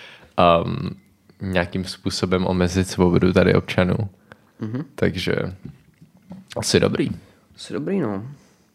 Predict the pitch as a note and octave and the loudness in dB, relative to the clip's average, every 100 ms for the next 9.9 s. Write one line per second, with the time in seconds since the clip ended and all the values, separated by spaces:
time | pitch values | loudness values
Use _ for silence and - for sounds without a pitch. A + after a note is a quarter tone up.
0 | _ _ _ _ - C3+ C3 B2+ B2 B2 | _ _ _ _ -6 2 4 2 0 -2
1 | B2 A#2 B2+ C3 A#2+ B2 A#2+ A#2+ A2+ B2 | -2 -2 -2 0 0 0 0 2 2 2
2 | D3 A#2 G2 G2+ A2 A#2 A2+ G2+ - - | 2 0 0 -4 -6 -2 -2 -2 -6 -10
3 | - - G1+ G1+ - - _ _ - - | -10 -10 -10 -10 -12 -14 _ _ -20 -20
4 | - _ - _ _ _ _ - _ _ | -20 _ -20 _ _ _ _ -20 _ _
5 | _ - F#2+ _ - G2 G2 F#2+ - - | _ -20 -20 _ -14 -12 -12 -14 -16 -18
6 | - E3 C#3 G#2+ G2+ _ - _ _ _ | -6 -2 0 -2 -8 _ -20 _ _ _
7 | - _ _ - - _ _ _ G2 F#2+ | -20 _ _ -20 -20 _ _ _ -6 -4
8 | - C3 C3 - - - - _ _ _ | 2 4 4 0 -8 -10 -14 _ _ _
9 | - F#2 F#2 G2 G2 A2+ A2 - | -6 -4 -4 -2 0 0 -2 -6